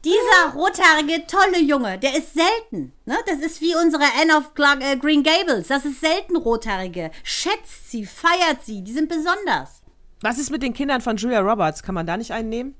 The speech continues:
Speaker 1: Die sind
Speaker 2: Ja,
Speaker 1: zu
Speaker 2: doch,
Speaker 1: alt,
Speaker 2: oder?
Speaker 1: denke ich, alle. Sechs bis
Speaker 2: Ach so.
Speaker 1: dreizehn, die haben
Speaker 2: Ja, sind
Speaker 1: wahrscheinlich
Speaker 2: zu alt.
Speaker 1: Ja, aber wir können mal einen
Speaker 2: Ja.
Speaker 1: Aufruf starten. Also es ist wirklich, die können nicht drehen, weil die keinen finden.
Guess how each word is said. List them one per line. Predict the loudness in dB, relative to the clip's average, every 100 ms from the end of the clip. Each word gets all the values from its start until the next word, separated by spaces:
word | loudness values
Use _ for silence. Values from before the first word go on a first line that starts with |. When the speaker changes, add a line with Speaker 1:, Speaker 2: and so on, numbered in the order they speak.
| -20 -20 -20 -20 -20 -20 -20 -20 -4
Speaker 1:
Die | 0
sind | 2
Speaker 2:
Ja, |
Speaker 1:
zu | 2
Speaker 2:
doch, | 2
Speaker 1:
alt, | 0
Speaker 2:
oder? | 0
Speaker 1:
denke | -2 -4
ich, | -8 -8
alle. | -6 -6
Sechs | -4 -4 -4
bis | -8 -8
Speaker 2:
Ach | -6 -6
so. | -6
Speaker 1:
dreizehn, | -6 -6 -10 -12 -8
die | -4 -2
haben | 0
Speaker 2:
Ja, |
sind | -2
Speaker 1:
wahrscheinlich | 0 -2
Speaker 2:
zu | -2
alt. | -4 -6 -8 -16 -20 _ -12
Speaker 1:
Ja, | -10 -8
aber | -2
wir | 0
können | 2
mal | 2
einen | 2
Speaker 2:
Ja. |
Speaker 1:
Aufruf | -2 -6 -12
starten. | -6 -4 -4 -8 -8
Also | -6
es | -6 -6
ist | -6
wirklich, | -6 -6 -8
die | -2
können | 0 0
nicht | -2 -2
drehen, | -2 -2 -2
weil | -2
die | 0
keinen | -2 -2
finden. | -2 -2 0